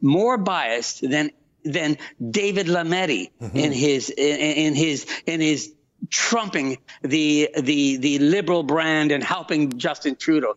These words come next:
Speaker 2: Yeah.
Speaker 1: So what this whole case, when I look at it, and I carefully looked at it hours and hours and hours, is we have evidence of corruption of our judicial system. We have evidence of corruption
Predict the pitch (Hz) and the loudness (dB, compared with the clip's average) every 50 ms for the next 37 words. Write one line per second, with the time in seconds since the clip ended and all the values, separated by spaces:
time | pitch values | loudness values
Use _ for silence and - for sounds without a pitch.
0 | _ - 98 98 87 - - - 208 196 185 156 - - _ _ - 147 151 170 | _ -10 -10 -10 -10 -8 -4 -2 -2 -2 -2 -4 -6 -10 _ _ -2 0 0 0
1 | 214 277 277 - _ _ 147 156 214 226 208 - - - - 208 208 196 180 - | 0 -2 -4 -8 _ _ -2 -2 -2 -2 -2 -6 -10 -6 -4 -2 -2 -2 -4 -6
2 | - - - 226 220 180 127 107 - - - - - _ _ _ - 151 160 170 | -10 -4 -2 0 0 0 -2 -4 -6 -8 -8 -10 -12 _ _ _ -4 -2 0 0
3 | 185 226 233 202 185 196 202 196 196 - 156 127 113 117 - - 139 147 156 143 | 0 0 0 0 2 0 0 0 -2 -4 -4 -4 -4 -4 -4 -2 -2 -2 -2 -4
4 | - - - - 202 202 180 - 156 147 147 143 139 - 147 127 131 117 107 - | -6 -10 -6 -6 -6 -6 -2 0 2 4 4 2 0 0 0 0 0 -2 -2 -4
5 | - 151 156 165 170 165 156 151 147 127 135 131 123 - 151 147 156 156 147 139 | -6 -4 -2 -2 -2 0 0 0 0 0 -2 -4 -4 -2 -4 -2 0 0 0 0
6 | 131 123 131 135 - 147 147 151 156 147 123 127 139 - - - - - - - | 0 -2 -4 -4 -4 -4 -2 0 0 0 -2 -2 -6 -10 -12 -12 -12 -12 -12 -8
7 | - - 180 156 147 170 240 254 240 208 190 160 - - _ - 190 190 180 180 | -4 -2 -2 0 0 2 2 2 2 2 0 -2 -6 -8 _ -4 -2 0 0 -2
8 | 180 170 - - - - - - 151 147 170 185 180 - - 156 143 131 135 120 | -2 -2 -2 -4 -6 -6 -6 -4 -2 -2 -2 -2 -4 -2 0 0 0 2 0 -2
9 | 107 98 - 117 110 - 180 185 - 214 190 - - 202 190 - - 208 220 - | -2 0 0 0 0 0 -2 -2 -2 -2 -2 -2 -2 -4 -2 -2 -6 -6 -6 -10
10 | _ _ _ _ _ _ _ - 190 196 170 143 - - - 175 190 170 175 175 | _ _ _ _ _ _ _ 0 0 0 0 -2 -4 -6 -4 -4 -2 0 -2 -2
11 | 170 - 147 123 - - - 139 143 160 160 - - - 156 139 | 0 -2 -4 -4 -6 -4 -2 0 0 0 -2 -2 -2 -2 -2 -2